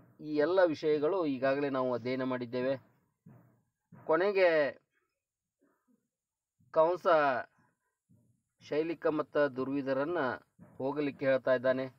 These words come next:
ಅವರು ಹೋದ ನಂತರ ಮುಂದೆ ಏನಾಗುತ್ತದೆ ಎಂಬುದನ್ನ ಇವತ್ತಿನ ಅವಧಿಯಲ್ಲಿ ನೋಡೋಣ.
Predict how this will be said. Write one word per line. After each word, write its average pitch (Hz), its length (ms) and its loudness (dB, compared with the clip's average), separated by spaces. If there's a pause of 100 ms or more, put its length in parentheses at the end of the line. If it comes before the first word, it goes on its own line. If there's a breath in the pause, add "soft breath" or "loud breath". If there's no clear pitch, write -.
(1700)
ಅವರು 170 360 4 (2500)
ಹೋದ 165 240 2
ನಂತರ 147 420 0 (220)
ಮುಂದೆ 170 320 -4
ಏನಾಗುತ್ತದೆ 139 540 -2
ಎಂಬುದನ್ನ 131 420 -4
ಇವತ್ತಿನ 131 460 -6
ಅವಧಿಯಲ್ಲಿ 127 640 -4 (480)
ನೋಡೋಣ. 135 420 0